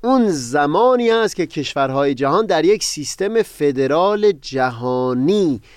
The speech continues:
در کنار یکدیگر قرار گرفته باشند، به این معنا که هر کشوری در برخی زمینه‌ها استقلال خودش رو حفظ کرده باشه، اما در مواردی حکم دولت فدرال در همه نقاط عالم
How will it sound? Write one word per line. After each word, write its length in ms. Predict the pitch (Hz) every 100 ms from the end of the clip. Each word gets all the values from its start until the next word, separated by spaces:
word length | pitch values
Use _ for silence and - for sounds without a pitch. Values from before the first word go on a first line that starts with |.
| -
در 180 | 135 135
کنار 420 | - 131 127 123
یکدیگر 640 | 120 120 110 123 104 120
قرار 500 | 113 117 113 113 110
گرفته 480 | 98 113 104 101 -
باشند، 500 | 92 98 95 - 113 - - - -
به 140 | 120 170
این 160 | 240
معنا 240 | 254 240 226
که 120 | 202
هر 200 | 185 226
کشوری 460 | 190 185 - 233
در 200 | 233 196
برخی 460 | 156 190 240 - 247
زمینه‌ها 920 | 190 165 160 151 143 135 170 175 117
استقلال 1400 | 123 135 - - 156 139 123 139 214 233 226 220 220 214
خودش 460 | - 208 202 185 -
رو 80 |
حفظ 380 | 170 175 226 -
کرده 340 | - 123 104 120
باشه، 520 | 110 104 - 110 160 185 - - - -
اما 280 | 165 226 262
در 240 | 220 202
مواردی 1080 | 175 170 165 165 151 165 165 165 262 247 277
حکم 540 | 175 226 285 - 220
دولت 560 | 254 208 190 170 160 165
فدرال 840 | 143 - 151 139 147 165 220 170
در 220 | 120 135 131
همه 380 | 135 143 170
نقاط 420 | 151 139 131 135 151
عالم 420 | 143 135 220